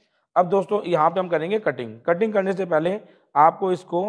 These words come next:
निशान को करीब डेढ़ इंच तक ऐसे सीधा लेके जाना है। फिर इसको हल्का हल्का घुमाते हुए ऐसे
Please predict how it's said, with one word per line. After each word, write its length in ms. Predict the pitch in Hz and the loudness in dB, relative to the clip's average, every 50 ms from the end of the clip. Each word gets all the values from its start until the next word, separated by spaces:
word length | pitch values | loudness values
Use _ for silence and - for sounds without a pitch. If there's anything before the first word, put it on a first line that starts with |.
| 226 - | -6 -8
निशान 400 | 170 151 156 147 - 156 156 160 156 | -8 -10 -6 -2 -2 0 0 -2 -2
को 200 | 160 175 185 180 | -4 -4 -6 -4
करीब 380 | 175 - 165 165 185 180 156 143 | -4 -2 -2 -2 -2 -4 -4 -4
डेढ़ 200 | 147 165 170 170 | -2 -2 -2 -2
इंच 140 | 170 165 151 | -2 -4 -2
तक 120 | - 175 165 | -4 -2 0
ऐसे 200 | 165 156 151 170 | 0 -2 -2 -4
सीधा 260 | 151 - 156 151 165 | -6 -6 -4 -2 -2
लेके 220 | 160 160 160 160 165 | -2 -2 -4 -4 -2
जाना 240 | 156 151 143 156 180 | 0 0 0 -2 -4
है। 120 | 208 208 | -8 -8
फिर 140 | 156 170 160 | -8 -6 -8
इसको 220 | 160 151 - - 165 | -8 -6 -4 -2 -2
हल्का 320 | 165 139 151 156 156 160 | 0 0 -2 -4 -2 -2
हल्का 220 | 160 156 151 165 160 | -2 -2 0 -2 -4
घुमाते 420 | 151 139 139 135 139 147 156 170 | -4 -2 0 0 0 0 0 -2
हुए 180 | 160 143 151 147 | -2 0 0 0
ऐसे 320 | 143 131 - 175 202 233 | 0 0 -4 -8 -12 -12